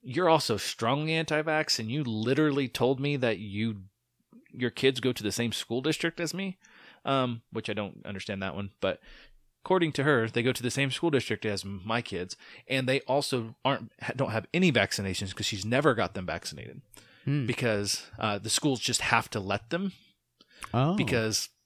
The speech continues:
Speaker 1: it's against the law for them not to. And I
Speaker 2: Oh.
Speaker 1: went,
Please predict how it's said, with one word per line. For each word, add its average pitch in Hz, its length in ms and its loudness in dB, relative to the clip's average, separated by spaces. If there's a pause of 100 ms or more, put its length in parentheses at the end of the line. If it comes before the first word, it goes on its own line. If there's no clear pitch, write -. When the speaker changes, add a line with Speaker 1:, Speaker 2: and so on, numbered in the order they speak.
(360)
Speaker 1:
it's 147 140 4
against 135 240 4
the 123 80 6
law 107 200 8
for - 120 2
them 101 160 2
not 98 260 0
to. - 220 -6 (500)
And 107 140 2
I 107 60 6
Speaker 2:
Oh. 139 80 6
Speaker 1:
went, 98 220 -2